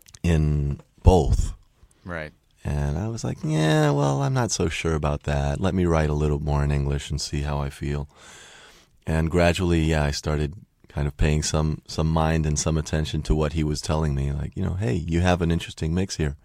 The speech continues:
Speaker 2: Huh.
Speaker 1: Take advantage of it."
Speaker 2: And, and,
Speaker 1: And
Speaker 2: and hence the name of the C D, The
Speaker 1: The
Speaker 2: in English,
Speaker 1: Nada.
Speaker 2: and Nada, which is nothing, of course. And,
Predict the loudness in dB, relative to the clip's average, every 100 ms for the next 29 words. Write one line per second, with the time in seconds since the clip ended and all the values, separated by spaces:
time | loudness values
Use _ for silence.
0 | _ -12 -12 -12 -2 0 0 0 0 0
1 | -2 -2 -4 -6 -12 -20 -20 -14 -10 -8
2 | -4 -2 -2 -2 -4 -6 -10 -10 -8 -8
3 | -8 -10 -12 -14 -12 -10 -8 -8 -10 -10
4 | -2 -2 -2 -2 2 2 2 0 -2 0
5 | 0 0 -4 -4 -2 -2 -4 -8 -8 -8
6 | -6 -4 -4 -6 -6 -8 -6 -6 -8 -10
7 | -12 -12